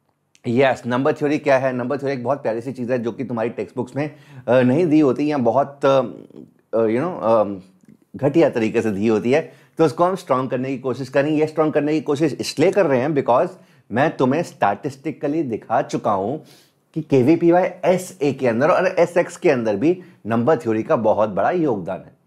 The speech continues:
Number theory comes in such large numbers, guys। So, नंबर थ्योरी के क्वेश्चंस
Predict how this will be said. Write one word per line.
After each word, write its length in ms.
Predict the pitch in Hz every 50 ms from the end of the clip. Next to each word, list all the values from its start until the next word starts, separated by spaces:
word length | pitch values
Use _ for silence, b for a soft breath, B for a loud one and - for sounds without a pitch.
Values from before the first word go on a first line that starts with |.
| _ _ _ _ _ _ _ - 113
Number 280 | 131 151 175 160 160 165
theory 200 | 180 180 190 190 190 -
comes 180 | 131 131 139 131 147
in 140 | 151 143 131 - - - -
such 320 | 127 123 127 123 - -
large 540 | 101 95 92 101 104 104 101 101 95 82 92
numbers, 540 | 90 92 90 85 85 78 87 87 80 73 87
guys। 300 | 87 82 78 76 - -
So, 220 | 131 135 131 127 131 B B B B -
नंबर 240 | 117 135 151 165 175
थ्योरी 200 | 170 156 160 156
के 80 | 165
क्वेश्चंस 520 | 151 - 123 120 117 - 185 196 - -